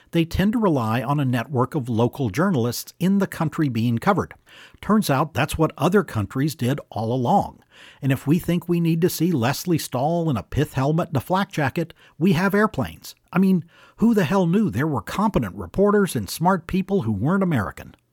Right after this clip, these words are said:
Knock me over with a feather. The problem now is idiot producers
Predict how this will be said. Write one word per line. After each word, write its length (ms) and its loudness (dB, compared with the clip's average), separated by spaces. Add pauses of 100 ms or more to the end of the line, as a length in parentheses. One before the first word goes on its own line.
(140)
Knock 400 -4
me 220 2
over 320 0
with 160 -2
a 60 -6
feather. 420 -10 (560)
The 80 -2
problem 400 4
now 340 2
is 240 0
idiot 340 0
producers 680 0